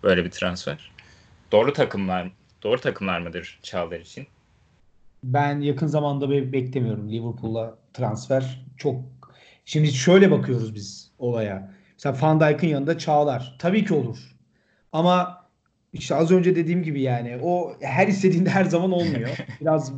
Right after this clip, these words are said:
Speaker 2: beklemek lazım ve, e, o seviyeye de, e, biraz daha zaman gerekiyor sanki ya Çağlar Söyüncü için. Çünkü Liverpool oldu mu, e, bir anda, e, beklentiler daha da artacak. E,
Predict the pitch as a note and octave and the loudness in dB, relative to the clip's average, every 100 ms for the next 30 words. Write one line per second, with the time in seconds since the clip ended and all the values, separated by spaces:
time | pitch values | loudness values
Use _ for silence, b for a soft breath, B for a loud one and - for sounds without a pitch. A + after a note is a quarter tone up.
0 | B2+ B2+ B2+ D3+ D#3 E3+ E3 E3 C#3 B2+ | -6 -6 0 2 2 0 0 0 0 0
1 | F#3 F#3+ F#3 F#3 B B B B _ - | 0 2 2 0 B B B B _ -4
2 | C#3 C#3 C3 - _ A#3 C#4 - A3+ G#3 | -2 0 -2 -8 _ 0 0 2 2 2
3 | G#3+ G#3 G#3 F#3+ G3 G3+ G3+ G3+ F3 E3+ | 4 4 4 2 2 2 -2 -8 -4 -2
4 | E3 E3 E3 E3 - _ C3 C3 C4 G#3+ | -2 -2 -2 -4 -10 _ -6 0 2 4
5 | E3 F3+ F3 D#3+ D#3+ D#3+ D#3 D3+ D3 - | 6 6 6 6 4 2 0 0 0 -2
6 | C#3 C3 B2 - B2 B2+ C3 B2 A2+ A#2 | -4 -4 -6 -4 -2 0 0 0 -2 -2
7 | A#2+ A2+ A2 A#2 A2+ - b b E3+ E3+ | -4 -2 -6 -8 -12 -14 b b 2 6
8 | E3+ G#3+ A#3 G#3 A3 A3 - G3 G3 A#3 | 6 6 6 4 0 -2 4 6 6 4
9 | G3 G#3 - B B B B D3 D3+ D3+ | 2 2 -2 B B B B -2 0 0
10 | B2+ G#3+ G3 F3 G3+ A3+ G#3+ F3+ F3 E3+ | 2 4 4 4 2 0 -2 -6 -6 0
11 | F3 F3+ G3 F#3 G3 G#3+ F#3+ F#3 D3 A#2+ | 0 2 0 2 4 4 4 2 0 -2
12 | B2 C3 G#3 - _ _ C3+ | -8 -10 -12 -14 _ _ -8